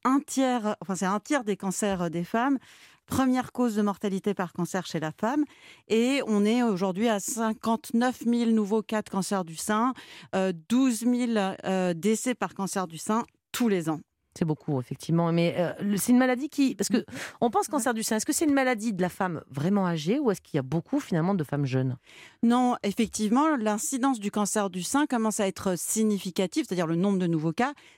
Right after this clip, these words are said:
Speaker 1: dès l'âge de quarante ans. Ça augmente jusqu'à l'âge de soixante, soixante-cinq ans où on atteint le pic.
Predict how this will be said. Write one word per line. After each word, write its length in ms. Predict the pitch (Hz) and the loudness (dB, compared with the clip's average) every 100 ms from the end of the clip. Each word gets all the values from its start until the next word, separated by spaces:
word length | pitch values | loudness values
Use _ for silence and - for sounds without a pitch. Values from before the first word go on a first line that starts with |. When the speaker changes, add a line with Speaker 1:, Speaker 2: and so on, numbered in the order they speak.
| _ | _
Speaker 1:
dès 160 | 180 269 | 0 2
l'âge 240 | 269 247 | 2 0
de 80 | 196 | -4
quarante 420 | 196 202 175 170 | -4 -2 -2 -2
ans. 200 | 233 302 381 - - - | 0 -2 -4 -12 -14 -4
Ça 280 | - 254 | 0 2
augmente 580 | 262 240 254 269 269 - | 2 2 4 4 2 0
jusqu'à 540 | 196 233 294 - 269 240 | -2 0 0 0 0 2
l'âge 300 | 240 240 196 | 2 0 -2
de 120 | 214 | -2
soixante, 440 | - 226 226 226 | 0 0 0 0
soixante-cinq 600 | 220 208 214 196 214 196 | 0 -2 0 0 0 0
ans 140 | 214 208 | 0 0
où 60 | |
on 180 | 185 175 | -2 -2
atteint 280 | 180 - 202 | -2 -2 0
le 120 | 170 | -2
pic. 420 | - 240 320 - | -2 0 0 -2